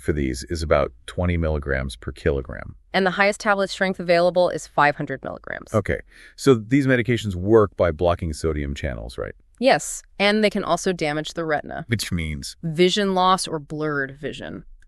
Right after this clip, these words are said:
Speaker 1: And the main concern for the heart is a prolonged Q T interval.
Speaker 2: Right, which can lead to torsades de pointes,
Speaker 1: Which is?
Speaker 2: a type of ventricular tachycardia, and that can progress to ventricular fibrillation and ultimately death.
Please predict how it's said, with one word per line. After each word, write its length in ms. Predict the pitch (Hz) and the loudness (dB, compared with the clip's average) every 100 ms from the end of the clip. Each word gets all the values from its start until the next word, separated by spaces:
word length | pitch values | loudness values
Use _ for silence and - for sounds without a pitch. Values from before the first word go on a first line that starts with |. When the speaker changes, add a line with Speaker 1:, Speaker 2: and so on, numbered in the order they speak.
| - | 0
Speaker 1:
And 120 | 110 | 4
the 60 | 117 | 4
main 300 | 131 185 196 | 6 4 4
concern 380 | 156 123 131 113 | 2 2 0 2
for 100 | 104 | 0
the 100 | 90 | 0
heart 260 | 95 82 - | 0 0 -2
is 120 | 78 | -6
a 60 | |
prolonged 560 | 80 90 80 87 95 90 | -4 -2 2 2 2 -2
Q 220 | - 87 | -4 -6
T 300 | - 95 76 | -4 -2 -2
interval. 420 | 69 65 62 - - - | -2 -6 -10 -16 -14 0
Speaker 2:
Right, 400 | 196 180 104 - | 4 6 4 -2
which 240 | 175 - | -6 -4
can 200 | - 180 | -4 -2
lead 200 | 170 160 | -2 -4
to 380 | - 160 156 156 | -2 0 0 -2
torsades 440 | - 156 - 151 156 | -2 -4 0 -2 -2
de 80 | 180 | -8
pointes, 500 | 151 135 247 - - | -6 -6 -8 -10 -6
Speaker 1:
Which 180 | 92 87 | -4 -2
is? 280 | 78 - - | -4 -6 -2
Speaker 2:
a 80 | 139 | 0
type 260 | - 202 185 | 2 2 2
of 140 | 190 | 2
ventricular 580 | 185 180 202 - 180 180 | 2 2 0 0 2 2
tachycardia, 720 | - 143 165 - 247 170 131 185 - - | 0 -2 -2 0 0 2 -4 -6 -8 -4
and 180 | 180 | 2
that 200 | 185 214 | 4 4
can 120 | - 254 | 2 -2
progress 400 | 202 175 165 - | 0 2 2 0
to 180 | - 170 | -6 -2
ventricular 480 | 170 - - 165 | -2 -4 -4 -4
fibrillation 760 | 156 170 156 143 143 - 156 156 | -2 -4 -2 -2 -2 -2 -2 -2
and 240 | 127 139 | -2 -2
ultimately 520 | - 147 165 - 151 - | -4 -6 -6 -6 -8 -4
death. 320 | 131 73 - | -4 -4 -12